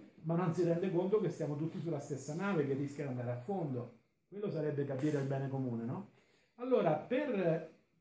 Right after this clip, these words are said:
pensare, no, questa svolta, è bene, oltre gli studi che noi ci abbiamo sulla entropia ambientale,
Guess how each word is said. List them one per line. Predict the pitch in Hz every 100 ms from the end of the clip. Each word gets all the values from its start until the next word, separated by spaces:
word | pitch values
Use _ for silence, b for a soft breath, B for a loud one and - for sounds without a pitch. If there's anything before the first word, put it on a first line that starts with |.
| _
pensare, | 190 185 160 202 156 127 131
no, | 160 202
questa | 175 170 180
svolta, | 135 156 147 127 120 180 220 220
è | 202 208
bene, | - 220 165 143 143 196
oltre | 277 262 - 165 160 160 160
gli | 190
studi | - 247 240 156
che | 147
noi | 165 208
ci |
abbiamo | - 156 190 214
sulla | 170 175 165 147 156
entropia | 175 175 165 147 185
ambientale, | 170 147 143 135 131 127 131 202 196